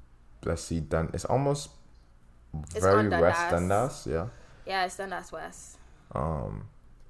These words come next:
Speaker 1: and they had this Big Mac, like, burger, but it was actually a burger. Um, for me, like, mine, mine was, like, really good. Our was really solid, but, you know, it wasn't as good. So.
Speaker 2: Fair
Speaker 1: But
Speaker 2: enough.
Speaker 1: yeah,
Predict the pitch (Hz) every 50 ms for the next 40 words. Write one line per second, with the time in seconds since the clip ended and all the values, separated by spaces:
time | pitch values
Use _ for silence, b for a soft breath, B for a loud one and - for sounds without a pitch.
0 | - - 92 92 90 90 90 90 90 101 101 101 98 101 - - - - - -
1 | - - - - - - - - - 87 80 82 87 85 67 58 85 73 57 64
2 | 80 80 76 - 80 78 76 76 - - - - - - - - - - - 87
3 | 90 90 82 73 85 82 - - - 90 80 76 82 80 80 76 80 80 80 85
4 | - - - - b b b b b b b b b b b b b b b -
5 | 80 78 76 73 69 - - - - - 110 104 101 113 127 139 139 110 90 80
6 | 78 - - - - 73 82 87 95 95 92 92 82 - - - 78 87 87 90
7 | 98 107 120 127 123 104 92 92 82 76 69 73 69 53 - - - - - 85
8 | 90 92 92 95 87 - 92 95 107 117 113 117 - - 80 80 80 85 82 95
9 | 98 95 92 80 71 71 80 - - - - - 71 78 80 85 87 87 87 85
10 | 90 92 90 - - - - 85 80 92 113 143 175 175 - 67 58 78 92 87
11 | 82 78 82 87 90 - - - 78 78 80 78 85 90 98 110 120 - - -
12 | - - - - - - - - - - - - - - - - - - - -
13 | - 78 80 90 - - - - - - - - - - - - - - - -
14 | - - - - - - 240 220 202 185 175 107 123 113 92